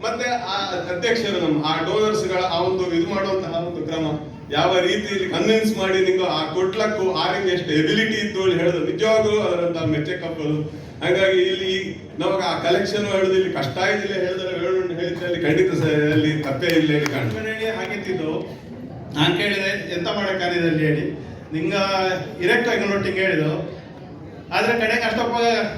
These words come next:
Speaker 2: ನಮ್ಮ ಕೆ ಪಿ ಅಣ್ಣ, "ಬಳಸಲ ಜವಾಬ್ದಾರಿಗೆ ಜನ ಇಲ್ಲೇ ಬನ್ನಿ" ಹೇಳಿದ್ರು. ಆದಷ್ಟಪ್ಪ ಗ್ರೂಪ್ ಇಲ್ಲಿ ಸೇರಿತ್ತು. ಉದಯಪ್ಪಗ ಶುರು ಮಾಡಿದ್ದು ತಿಂಡಿಯಿಂದ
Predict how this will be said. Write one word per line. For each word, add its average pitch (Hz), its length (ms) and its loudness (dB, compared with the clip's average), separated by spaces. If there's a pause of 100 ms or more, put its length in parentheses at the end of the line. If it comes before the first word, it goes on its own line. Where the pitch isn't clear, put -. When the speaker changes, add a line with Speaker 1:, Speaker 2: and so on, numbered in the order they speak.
(140)
Speaker 2:
ನಮ್ಮ 214 260 -6
ಕೆ 214 120 2
ಪಿ 220 140 0
ಅಣ್ಣ, 220 200 2 (1300)
"ಬಳಸಲ 233 440 4
ಜವಾಬ್ದಾರಿಗೆ 226 560 0
ಜನ 208 160 -4
ಇಲ್ಲೇ 208 300 2
ಬನ್ನಿ" 208 260 0
ಹೇಳಿದ್ರು. 151 600 -2
ಆದಷ್ಟಪ್ಪ 208 560 -6
ಗ್ರೂಪ್ 202 220 -6
ಇಲ್ಲಿ 185 160 2
ಸೇರಿತ್ತು. 151 760 -2 (240)
ಉದಯಪ್ಪಗ 220 440 2
ಶುರು 202 400 0
ಮಾಡಿದ್ದು 202 460 -2
ತಿಂಡಿಯಿಂದ 190 400 0